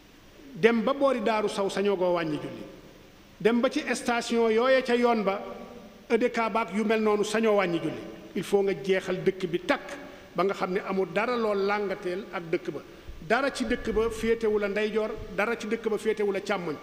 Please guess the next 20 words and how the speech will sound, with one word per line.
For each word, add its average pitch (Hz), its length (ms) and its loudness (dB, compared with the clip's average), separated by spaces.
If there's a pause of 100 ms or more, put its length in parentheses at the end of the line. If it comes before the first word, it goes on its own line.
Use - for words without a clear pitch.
(460)
Wàcc 190 200 -2
nga 214 100 4
dëkk 208 220 0
bi 202 140 4
lépp 254 360 0
ci 214 80 -2
sa 208 120 0
gannaaw. 170 360 -2 (400)
Bu 165 60 0
boobaa 165 760 -2
julli 175 200 2
bu 160 100 -2
la 165 100 0
fekkee 165 360 -6
foofa 147 260 -8
sañ 160 200 -2
ngaa 147 160 -2
tàmbalee 147 380 -4
wàññi 131 300 -6
julli. 123 200 -16